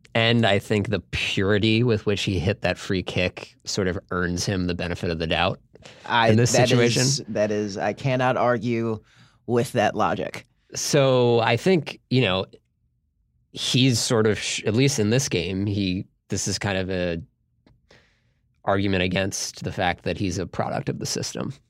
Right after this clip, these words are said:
Speaker 1: Um, even if you're sort of a mediocre player in all other facets of the game, if you can hit free kicks like that and you can get on the end of balls in the box and finish them,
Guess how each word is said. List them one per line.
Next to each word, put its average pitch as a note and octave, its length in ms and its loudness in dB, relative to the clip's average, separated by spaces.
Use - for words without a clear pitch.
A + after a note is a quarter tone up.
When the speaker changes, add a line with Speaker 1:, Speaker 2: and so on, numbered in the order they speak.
Speaker 1:
Um, F#2 500 -2
even C#3+ 300 4
if B2+ 280 0
you're A#2 220 2
sort A#2 240 2
of A2 120 4
a F#2+ 460 2
mediocre G#2+ 640 2
player F2 580 0
in G2 140 -2
all G#2 280 4
other F#2 180 2
facets F#2 400 -2
of F#2+ 60 -4
the F#2+ 100 -2
game, F2+ 280 0
if G2 120 -2
you G2 80 -4
can F2+ 140 -6
hit - 180 -4
free G2 200 -4
kicks - 260 -4
like E2+ 180 -4
that F2 320 0
and F2+ 140 -4
you E2+ 80 -4
can F#2+ 180 -4
get F2+ 140 -2
on E2+ 140 -2
the F2+ 120 -2
end F2 140 -2
of E2+ 80 -4
balls - 260 -4
in B1+ 60 -4
the C2 60 -6
box C2 340 -4
and - 100 -6
finish - 300 -6
them, C2+ 260 -6